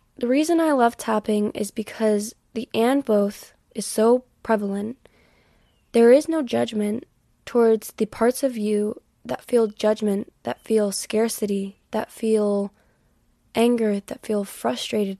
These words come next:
There is no wrong. There is only presence. There is only a holding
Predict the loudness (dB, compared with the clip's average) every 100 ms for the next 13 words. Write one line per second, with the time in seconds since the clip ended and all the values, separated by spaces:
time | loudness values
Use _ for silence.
0 | _ -10 -8 -2 -2 -2 -2 -2 -2 -2
1 | -2 -2 -4 -8 _ _ _ _ _ _
2 | _ _ _ _ _ _ _ _ 2 4
3 | 4 2 2 0 2 0 -2 -4 -6 -8
4 | -18 -18 -20 _ _ _ _ _ _ _
5 | _ _ _ _ 0 4 6 6 2 -2
6 | 0 0 0 0 0 -2 -4 _ _ _
7 | _ _ _ _ _ _ _ _ _ _
8 | _ _ _ _ _ _ -8 -6 -6 -2
9 | 0 0 -2 -6 -6 -8